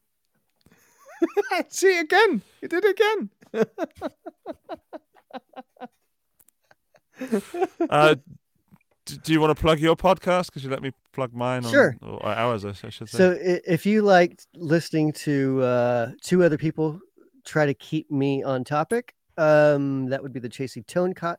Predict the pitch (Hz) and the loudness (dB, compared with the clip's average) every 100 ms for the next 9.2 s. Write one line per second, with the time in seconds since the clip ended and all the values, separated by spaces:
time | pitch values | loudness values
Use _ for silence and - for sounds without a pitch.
0 | _ 156 - _ _ - _ _ _ - | _ -8 -8 _ _ -20 _ _ _ -4
1 | 180 185 190 180 175 _ _ _ - 175 | -2 -2 -2 -4 -6 _ _ _ -2 2
2 | 156 143 127 110 - 101 151 - _ _ | 2 2 -2 -6 -8 -10 -12 -16 _ _
3 | _ _ _ _ _ - 123 139 139 139 | _ _ _ _ _ -6 -2 2 2 2
4 | 139 139 135 165 156 269 392 277 180 247 | 2 0 -2 -2 -2 2 2 2 -2 -4
5 | 339 147 147 135 123 117 104 107 - 104 | -2 -2 -2 -2 -2 -4 -6 -8 -8 -12
6 | 104 _ _ _ 110 101 101 101 98 92 | -12 _ _ _ -12 -10 -8 -6 -8 -8
7 | 101 - 92 - - 156 131 117 110 - | -10 -10 -12 -16 -4 -2 0 -2 -6 -8
8 | _ _ _ _ _ _ 120 123 127 110 | _ _ _ _ _ _ -4 -2 -4 0
9 | 143 | 0